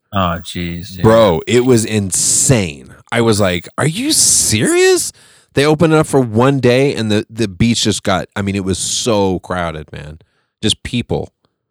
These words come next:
Speaker 2: shoulder to shoulder, across the
Speaker 1: Oh,
Speaker 2: entire
Speaker 1: my
Speaker 2: shore.
Speaker 1: God.
Speaker 2: You're like
Speaker 1: Well, we've been talking about, like, doing something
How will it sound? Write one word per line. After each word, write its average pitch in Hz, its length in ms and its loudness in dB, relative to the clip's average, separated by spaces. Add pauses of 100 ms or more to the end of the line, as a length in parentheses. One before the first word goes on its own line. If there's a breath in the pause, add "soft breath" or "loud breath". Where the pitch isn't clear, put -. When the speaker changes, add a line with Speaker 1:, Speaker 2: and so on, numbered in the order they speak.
(440)
Speaker 2:
shoulder 113 440 0
to 104 80 0
shoulder, 95 540 0
across - 340 -4
the 90 180 -6
Speaker 1:
Oh, - 40 -4
Speaker 2:
entire 110 340 2
Speaker 1:
my 107 60 6
Speaker 2:
shore. 98 380 2
Speaker 1:
God. 82 60 -2
Speaker 2:
You're 85 140 -2
like 80 300 -6
Speaker 1:
Well, 139 120 0
we've 175 140 2
been 139 100 2
talking 120 360 0
about, 101 260 2
like, 95 340 -4 (1400)
doing 107 380 2
something 98 640 -2